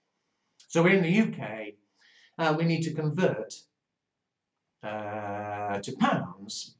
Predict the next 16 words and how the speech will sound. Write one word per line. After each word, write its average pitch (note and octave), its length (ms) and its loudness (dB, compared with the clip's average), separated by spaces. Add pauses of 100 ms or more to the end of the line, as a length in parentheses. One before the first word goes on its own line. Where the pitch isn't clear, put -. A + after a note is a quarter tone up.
(120)
but - 300 0 (100)
it'll C3 140 -18
be C3 140 -8
in B2 60 -10
a A#2+ 40 -14
month's - 320 -16
time. G2+ 460 -16 (1000)
The E3+ 100 4
spot - 560 0
rate A#2 400 -6 (240)
is D3 180 -2
the D3+ 140 4
rate F3 420 0 (760)
for E3+ 140 -2
converting D3 580 2
today. G3 800 -2